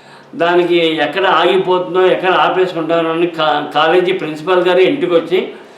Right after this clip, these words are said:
"మీరు ఆపడానికి వీల్లేదు, నేను ఎంతో సహాయంగా ఉంటాను, మీకు ఇబ్బంది ఏం, ఏం ఉండదు. ఆ, పరీక్ష టైమ్ అయిపోయాక కూడా మీకు ఒక అరగంట టైమ్ ఇచ్చి దగ్గరుండి రాయిస్తాను,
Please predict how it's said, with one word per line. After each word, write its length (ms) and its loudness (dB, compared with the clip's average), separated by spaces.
"మీరు 200 4
ఆపడానికి 460 2
వీల్లేదు, 380 0
నేను 260 0
ఎంతో 180 -4
సహాయంగా 560 -2
ఉంటాను, 260 -2
మీకు 360 -6
ఇబ్బంది 420 0
ఏం, 180 2
ఏం 260 0
ఉండదు. 440 -2
ఆ, 420 0
పరీక్ష 260 0
టైమ్ 280 0
అయిపోయాక 520 0
కూడా 380 -4
మీకు 220 -2
ఒక 140 -4
అరగంట 420 0
టైమ్ 340 -2
ఇచ్చి 380 -6
దగ్గరుండి 680 -2
రాయిస్తాను, 600 -2